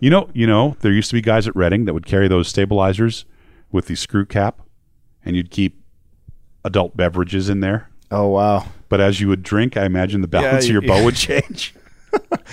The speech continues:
Speaker 2: I, and I imagine their give a darn was
Speaker 1: I'll
Speaker 2: also
Speaker 1: bet that,
Speaker 2: changing, too.
Speaker 1: I'll bet their score improved.
Speaker 2: Uh,
Speaker 1: Up to
Speaker 2: maybe,
Speaker 1: a point.
Speaker 2: yeah.
Speaker 1: Up to a point.
Speaker 2: A little aiming
Speaker 1: But
Speaker 2: fluid.
Speaker 1: Aiming fluid. Yeah. Well, that's illegal in world archery, that's for sure.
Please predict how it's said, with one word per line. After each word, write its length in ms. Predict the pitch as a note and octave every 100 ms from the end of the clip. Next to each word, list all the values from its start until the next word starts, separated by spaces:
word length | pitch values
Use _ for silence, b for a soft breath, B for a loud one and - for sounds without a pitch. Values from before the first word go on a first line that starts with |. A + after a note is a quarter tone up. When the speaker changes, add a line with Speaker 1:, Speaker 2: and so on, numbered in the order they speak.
| A2+ C3 -
Speaker 2:
I, 100 | C3
and 220 | C#3 C#3
I 80 | C3+
imagine 540 | B2 B2+ C3+ B2 B2 A2
their 400 | A2+ A#2 A2 G#2 - - _ - - - C3
give 180 | B2 A2+
a 40 |
darn 360 | A2 G#2+ G#2 G#2+
was 120 | G#2+
Speaker 1:
I'll 60 | A2
Speaker 2:
also 220 | A#2+ A#2+
Speaker 1:
bet 80 | A#2+
that, 40 |
Speaker 2:
changing, 380 | A#2+ A2+ A2 A2
too. 160 | A#2
Speaker 1:
I'll 80 | A2+
bet 160 | C3 C3
their 120 | B2+
score 300 | - - B2+
improved. 480 | B2 - F#3 - - -
Speaker 2:
Uh, 40 | D#3
Speaker 1:
Up 200 | - -
to 80 | D3
Speaker 2:
maybe, 180 | F3
Speaker 1:
a 40 | F3
point. 240 | A#2 -
Speaker 2:
yeah. 140 | - C#3+
Speaker 1:
Up 140 | D#3+
to 120 | -
a 60 | B2+
point. 420 | - B2+ - -
Speaker 2:
A 20 |
little 220 | C3 B2 -
aiming 240 | B2 D3
Speaker 1:
But 80 | G#2+
Speaker 2:
fluid. 300 | C3 B2 B2 b b b -
Speaker 1:
Aiming 320 | G2 F#2 D#2+
fluid. 460 | - D#2 C2+ B1 - B -
Yeah. 400 | E2+ D#2+ C#2 D2 -
Well, 340 | - F2 E2 D#2 -
that's 220 | E2+ -
illegal 320 | F2 F2 F2
in 120 | E2+
world 160 | E2+ F2+
archery, 320 | G2+ - D2+
that's 180 | D#2 -
for 120 | D#2
sure. 280 | - - D2